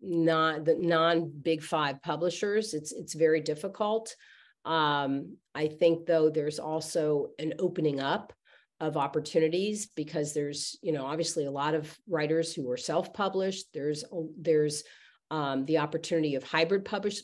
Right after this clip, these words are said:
publishing. Um, there, there, there are, there are different ways to do things. And so, um, uh, you know, i-, it's, it's, it's a brave new world out there. Um,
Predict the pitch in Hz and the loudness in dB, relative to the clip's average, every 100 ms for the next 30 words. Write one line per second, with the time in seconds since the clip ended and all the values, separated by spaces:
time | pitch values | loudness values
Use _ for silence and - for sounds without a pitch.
0 | - 190 175 190 196 190 185 190 190 - | -4 -2 0 0 0 0 0 -2 -8 -20
1 | _ _ - 147 139 131 131 - 165 156 | _ _ -8 -6 -4 -4 -6 -8 -6 4
2 | 170 160 - 170 175 170 165 170 180 175 | 4 4 0 2 6 6 4 0 0 2
3 | 165 160 151 151 - 196 160 196 180 175 | 2 0 -2 -6 -10 -4 2 4 4 4
4 | 170 240 180 180 208 160 226 233 180 165 | 0 -4 -12 -10 -6 4 6 6 2 4
5 | 170 170 170 - - 170 202 214 151 127 | 4 4 0 -6 -6 -2 -2 -2 -4 -4
6 | 117 - 160 160 - 170 156 151 151 151 | -6 -4 -2 -2 0 0 2 4 4 2
7 | - 160 156 151 151 151 - _ - - | -2 -6 -4 0 -2 -2 -10 _ -20 -20
8 | _ _ - - 64 50 - - 226 190 | _ _ -14 -12 -12 -14 -18 -20 -14 2
9 | 214 170 147 151 - 160 160 185 170 - | 4 4 0 -4 -6 -2 -2 -2 -4 -8
10 | - 185 180 - - 190 196 202 220 226 | -10 -6 -6 -6 -4 -2 0 2 8 8
11 | 240 285 277 269 311 240 151 147 147 143 | 8 6 6 4 4 2 0 0 -2 -2
12 | 131 131 131 - 165 160 156 156 156 | -2 -6 -8 -2 0 2 2 2 0